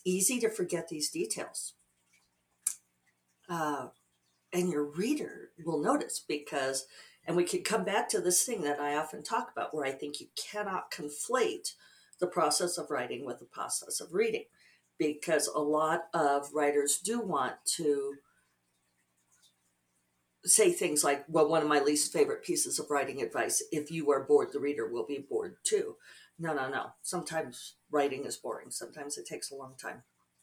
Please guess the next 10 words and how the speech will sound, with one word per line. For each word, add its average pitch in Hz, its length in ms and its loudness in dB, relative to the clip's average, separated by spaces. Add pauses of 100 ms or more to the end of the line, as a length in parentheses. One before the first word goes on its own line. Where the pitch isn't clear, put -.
(1160)
Well, 165 200 4
it - 120 -4
almost 196 340 -2
always - 320 -2
takes - 260 -10
a - 40 -10
long - 220 -10
time. - 280 -4 (280)
<laughs> 294 120 2 (1120)
And 156 300 2